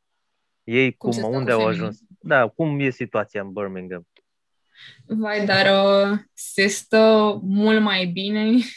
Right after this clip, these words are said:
Speaker 2: <laughs> și evident că se stă mult mai bine, având în vedere că al doilea val de feminism acolo, uh, a luptat din greu și a fost acolo,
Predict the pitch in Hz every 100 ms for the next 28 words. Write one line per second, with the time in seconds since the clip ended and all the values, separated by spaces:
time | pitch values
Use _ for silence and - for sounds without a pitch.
0 | - _ _ _ - 220 226 220 226 220
1 | 202 180 - 196 190 190 175 170 180 180
2 | 175 175 180 175 175 170 175 175 - -
3 | 190 170 165 170 175 196 - _ _ -
4 | 180 180 190 190 185 175 180 180 175 175
5 | 165 175 170 170 170 175 165 - - -
6 | _ - 170 - - - - _ _ _
7 | _ _ _ _ _ _ _ 185 160 175
8 | 175 - - - 185 185 - 185 175 170
9 | 170 175 165 165 175 - 160 165 180 175
10 | 175 170 - 170 165 160 170 -